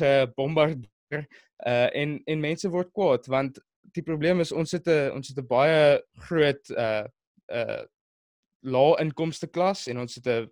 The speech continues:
'n groot middelklas. En wat hierdie inperking doen is dit druk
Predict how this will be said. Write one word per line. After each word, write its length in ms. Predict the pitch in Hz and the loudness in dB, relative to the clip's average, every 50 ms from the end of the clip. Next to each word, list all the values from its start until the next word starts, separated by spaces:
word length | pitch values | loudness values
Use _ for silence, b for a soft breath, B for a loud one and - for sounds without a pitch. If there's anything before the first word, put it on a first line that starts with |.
| _ - | _ -10
'n 60 | 135 | -10
groot 320 | - - - 156 147 127 | -8 -2 0 0 0 0
middelklas. 640 | 123 113 123 143 160 156 - - 95 - - - - b b b b b b b b b _ | -2 -4 -4 -4 -4 -6 -4 -6 -6 -6 -8 -12 -18 b b b b b b b b b _
En 180 | 127 135 139 131 | -2 -2 0 2
wat 200 | 127 139 151 - | 4 2 2 2
hierdie 260 | 131 127 151 196 196 - | 0 0 0 2 0 0
inperking 540 | 165 156 - - 143 143 143 - 143 127 113 | 0 -2 -2 -2 -2 -2 -2 -4 -10 -8 -6
doen 160 | 123 127 131 | -6 -4 -2
is 220 | 131 127 127 - | -4 -4 -6 -6
dit 160 | - 135 127 - _ _ | -6 -8 -8 -8 _ _
druk 440 | - 123 131 151 156 - _ - | -4 0 2 2 2 2 _ -14